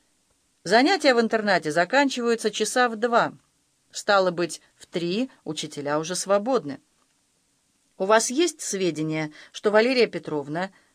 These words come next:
делала с трёх часов и до вечера? Когда она возвращалась домой, во сколько?"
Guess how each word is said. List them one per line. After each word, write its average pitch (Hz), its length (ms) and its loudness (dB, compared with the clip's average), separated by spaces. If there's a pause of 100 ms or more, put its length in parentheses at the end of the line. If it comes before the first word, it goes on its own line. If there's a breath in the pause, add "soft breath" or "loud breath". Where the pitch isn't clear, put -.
(200 soft breath)
делала 180 520 2
с - 80 -10
трёх 214 240 0
часов 269 360 -6
и - 80 -8
до 202 140 -2
вечера? 147 440 -10 (720)
Когда 196 340 4
она 180 160 -2
возвращалась 170 580 -4
домой, 160 320 -4
во 196 140 2
сколько?" 151 600 -6